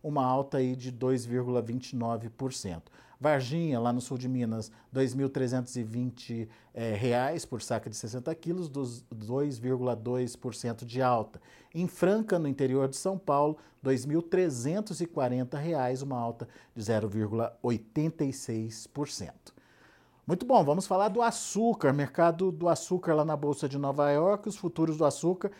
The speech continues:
seguem trajetória de baixa lá na Bolsa de Nova York. Hoje, com o contrato março perdendo o suporte ali dos dezenove centes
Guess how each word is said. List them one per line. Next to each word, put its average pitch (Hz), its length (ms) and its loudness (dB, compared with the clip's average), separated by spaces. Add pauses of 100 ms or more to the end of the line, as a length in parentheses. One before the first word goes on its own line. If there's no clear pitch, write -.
(140)
seguem 185 600 4
trajetória 139 600 4
de 113 100 -6
baixa 135 600 0
lá 135 160 2
na 127 100 2
Bolsa 120 300 -4
de 117 100 -6
Nova 123 300 -2
York. 160 340 2 (420)
Hoje, 185 440 6
com 208 200 0
o 196 40 0
contrato 175 500 0
março 156 380 -2
perdendo 147 420 0
o - 20 -8
suporte 131 560 0
ali 127 160 0
dos 135 220 -2
dezenove 131 540 0
centes 127 360 -4